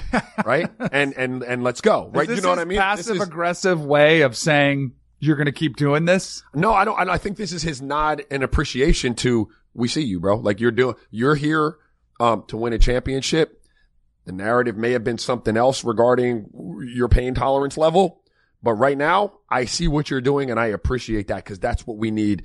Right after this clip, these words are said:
Speaker 2: you to do for this team." Do you know what I mean?
Speaker 1: Do you think there are certain guys that are gonna try to prove that they're not load management guys and be out there and be like, "Hey,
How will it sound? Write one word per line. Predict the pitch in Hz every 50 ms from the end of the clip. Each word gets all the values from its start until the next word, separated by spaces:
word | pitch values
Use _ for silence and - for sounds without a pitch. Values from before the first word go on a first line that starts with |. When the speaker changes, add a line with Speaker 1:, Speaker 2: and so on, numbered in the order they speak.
| - _ _
Speaker 2:
you | - 104
to | 101 98
do | 92 104 95
for | - - 95
this | 92 90 104 101 -
team." | - - 117 92 80 76 -
Do | - 95
you | 101
know | 104
what | 107 107
I |
mean? | 110 120 135 151 - _ - -
Speaker 1:
Do | - 156
you | 175 202 208
think | - 226 220 208 170
there | 202 190
are | 185 175 170
certain | 165 - - 170 170 165 151
guys | 135 143 131 135 139 147 147 151 135 123
that | 127 139 131
are | 131 127
gonna | 123 131 131 123
try | 123 - - 131 123 127 131
to | 127 - - 139 127 127 123 123 123 123 110 - _ _ _ _ _ _ _ _ _ _ _ _ -
prove | - - 160 175 170 170 175 175 165 139 139
that | 151 139 -
they're | 165 147 143
not | 135 135 135 139 131 135 151 - -
load | 139 147 143 147 147
management | 139 143 147 147 151 151 139 - 156 147 -
guys | 165 143 147 147 147 143 139
and | 127 123 127
be | 117 127
out | 135 135 135 131 -
there | 147 139
and | 131
be | 127
like, | 127 127 127 110
"Hey, | 117 135 143 139 120 92